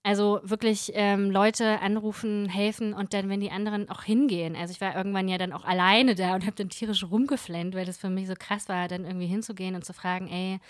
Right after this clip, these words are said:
äh, geht's dir gut?“ oder so. Ähm, alleine das ist ja schon Hilfe,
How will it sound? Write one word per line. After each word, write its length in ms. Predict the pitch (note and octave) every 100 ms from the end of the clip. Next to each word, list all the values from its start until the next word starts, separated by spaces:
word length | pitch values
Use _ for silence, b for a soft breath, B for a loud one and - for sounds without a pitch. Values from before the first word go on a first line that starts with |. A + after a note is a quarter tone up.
| B B B B
äh, 220 | F#3+ F3+ F3+
geht's 240 | G3 -
dir 100 | F#3+
gut?“ 320 | G3+ A#3+ C4+
oder 240 | F3+ F3 E3
so. 400 | F3 F#3 G#3 F#3+
Ähm, 400 | F#3 F3+ F3 F3+ -
alleine 340 | F#3 F#3 F#3
das 200 | F3 A3+
ist 120 | C4 -
ja 80 | G#3+
schon 220 | G3+ F#3+
Hilfe, 560 | G3+ C#4+ C#4 E3+ F3